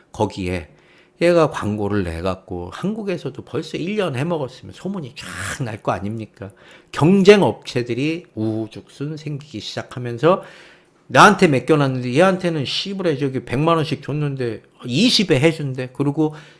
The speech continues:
여기서 벌은 돈도 나눠 먹기를 하재. 육성했던 캐릭터가 혼자 다 먹고 독식하다가 경쟁업체가 조건을 더 좋게 할 거 아닙니까? 캐릭터들이 이탈을 합니다. 거기에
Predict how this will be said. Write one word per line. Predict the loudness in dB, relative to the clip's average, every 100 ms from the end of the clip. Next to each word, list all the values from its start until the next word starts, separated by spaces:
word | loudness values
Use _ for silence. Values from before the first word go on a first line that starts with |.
| 2
여기서 | 4 6 6 6
벌은 | 8 8 8
돈도 | 2 -2 -2 -4
나눠 | 4 8 12
먹기를 | 10 8 0 2
하재. | 2 2 -2 -6 _ -6
육성했던 | -6 -2 -2 -2 -4 -6
캐릭터가 | -4 -4 -4 -2 2 2 2 -2 -20 -12 4
혼자 | 6 8 6
다 | 6 6
먹고 | 6 2
독식하다가 | -4 -2 -4 0 0 2 4 4 4
경쟁업체가 | -2 -4 -2 -2 -2 -2 0 -2
조건을 | 0 -2 0 -2
더 | -2
좋게 | -2 -2 2
할 | 2
거 | 2
아닙니까? | -2 -4 -8 -6 -8 -8 _ -20
캐릭터들이 | -8 -6 -6 -8 -8 -8 -10
이탈을 | -8 -12 -8 -8 -8
합니다. | -12 -12 -16 -20 -20 _ _ _ _ _
거기에 | 4 4 4 2 0